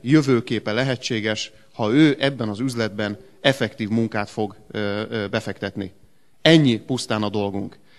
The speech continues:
Nyilván ezt jól kell csinálni, és ebben tud segíteni a szponzor az első időszakban, ebben tudnak segíteni ezek az eszközök, amiről már itt volt szó, a könyvek, a C D-k, a rendezvények, a szponzor, hiszen tekinthetjük eszközöknek.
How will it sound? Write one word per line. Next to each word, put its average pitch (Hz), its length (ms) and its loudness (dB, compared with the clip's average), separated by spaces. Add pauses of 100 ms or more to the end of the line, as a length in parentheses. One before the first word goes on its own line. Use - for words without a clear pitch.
(140)
Nyilván 208 360 6
ezt 160 160 0
jól 180 200 8
kell 123 200 2
csinálni, 117 500 2
és 156 260 -4
ebben 147 340 2
tud 120 140 -8
segíteni 127 480 -2
a 110 60 -2
szponzor 123 720 0
az 110 140 -6
első 117 340 -2
időszakban, 151 600 -2 (320)
ebben 170 420 4
tudnak 127 340 0
segíteni 120 760 0
ezek 156 260 -2
az 123 160 -2
eszközök, 127 520 -2
amiről 117 300 0
már 110 200 0
itt 110 100 -4
volt 135 280 2
szó, 135 300 0 (160)
a - 120 -6
könyvek, 120 520 4
a 113 60 -4
C 135 280 0
D-k, 107 280 -2
a 107 120 -10
rendezvények, 110 760 0
a 107 60 -8
szponzor, 113 500 -2
hiszen 113 280 -2 (340)
tekinthetjük 123 560 0
eszközöknek. 104 640 -4